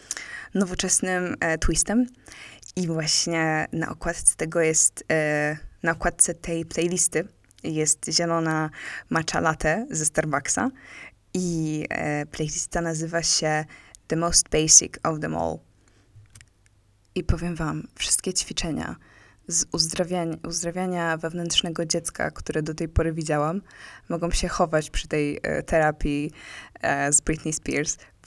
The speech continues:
bo jakby ta mała dziewczynka we mnie, która, i nastolatka zresztą, która zawsze była oceniana i szydzona przez towarzystwo, w którym się wtedy obracała,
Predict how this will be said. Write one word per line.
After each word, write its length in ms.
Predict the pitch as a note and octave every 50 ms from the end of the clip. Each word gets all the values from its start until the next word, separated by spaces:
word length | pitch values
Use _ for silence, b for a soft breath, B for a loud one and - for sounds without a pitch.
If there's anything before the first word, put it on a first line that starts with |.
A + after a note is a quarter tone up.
| -
bo 380 | F#3 F3 E3 D#3 D#3+ D#3 D3 D3+ - -
jakby 440 | E3 F3 D#3+ - E3 D#3+ D#3+ D#3+ D#3 D3+
ta 120 | - - E3
mała 240 | E3+ F#3+ G3 G#3
dziewczynka 480 | F#3+ F3+ - - - F3 E3+ D#3 E3+ E3
we 200 | E3 D3+ D3 C#3
mnie, 260 | C3+ C#3+ C#3 D3+ E3+ B B B B B B B
która, 680 | - - - - F#3 E3+ E3 E3 D#3+ D#3 D#3 D3+ D3+ -
i 160 | - - E3
nastolatka 600 | F3 F3+ - - B3+ E4 F4 - - - F3+ D#3+
zresztą, 540 | D3+ D3 D#3+ D#3 - - - - C#3+ C#3+ D3
która 540 | - - - - F3 E3 E3 D#3+ D#3+ D#3 -
zawsze 400 | D#3+ D#3 D#3+ F3+ F#3 - - A3+
była 400 | F#3+ - F#3 F#3 F3+ F3 F3 E3 - -
oceniana 800 | - E3+ - - - E3 E3 E3 F3 F#3+ F#3+ F#3+ F#3+ G3 G3 F#3+
i 140 | - - E3+
szydzona 560 | - - F3 E3 E3+ E3+ E3+ E3+ E3+ E3+ E3+
przez 440 | E3 - - D#3+ - - - - - - -
towarzystwo, 500 | - F3+ E3 F3 E3+ D#3+ - - - D#3+
w 60 | D3+
którym 240 | - - D3+ D3 D3+
się 140 | D#3 - D#3+
wtedy 320 | - - E3 D3+ D#3+ D#3
obracała, 680 | D3+ D#3 D#3 D#3+ D#3+ - - D#3+ D3+ D3 D3 C#3+ D3+